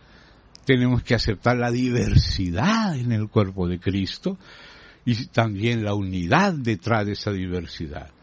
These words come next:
Hay muchos dones, pero un mismo espíritu. Muchos ministerios, pero todos los maneja un mismo Señor.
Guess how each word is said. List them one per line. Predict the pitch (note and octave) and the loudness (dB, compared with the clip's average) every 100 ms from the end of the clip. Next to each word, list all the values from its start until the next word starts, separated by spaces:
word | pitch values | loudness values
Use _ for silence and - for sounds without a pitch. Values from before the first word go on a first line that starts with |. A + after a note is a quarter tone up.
| - - - - - - | -20 -20 -20 -20 -10 0
Hay | G#2+ A2 | 2 2
muchos | F#2+ F#2+ D#3 - - B2+ G#2 | 0 2 2 0 -2 -2 2
dones, | F3 C4 C4+ B3 - | 4 4 0 -2 -2
pero | G#2+ F2+ | 0 0
un | E2+ | -4
mismo | E2 D#2+ F2+ | -6 -4 -4
espíritu. | A#2 - B3+ C#4 B3 F3 G#2 - _ - - - _ _ - | -2 4 6 6 2 0 -6 -8 _ -20 -20 -20 _ _ -8
Muchos | G2 A2+ D3+ - B2 F2+ | 0 2 2 0 -4 -2
ministerios, | F#2+ A2 G#2 G2 - A#2 D3 E3 F#3+ F3+ - | -2 -2 -2 -4 -2 0 2 0 -2 -4 -2
pero | D3+ A#2 | -2 0
todos | G#2 A2+ A#2 | 0 0 2
los | C3 C3 | 0 -2
maneja | D3+ C3 A2+ C3+ | -2 -2 -2 -2
un | C#3+ | -4
mismo | F#2 F2 E2 F#2 | -4 -4 -4 0
Señor. | B2+ F#3+ B3+ C#4+ | 0 2 0 -2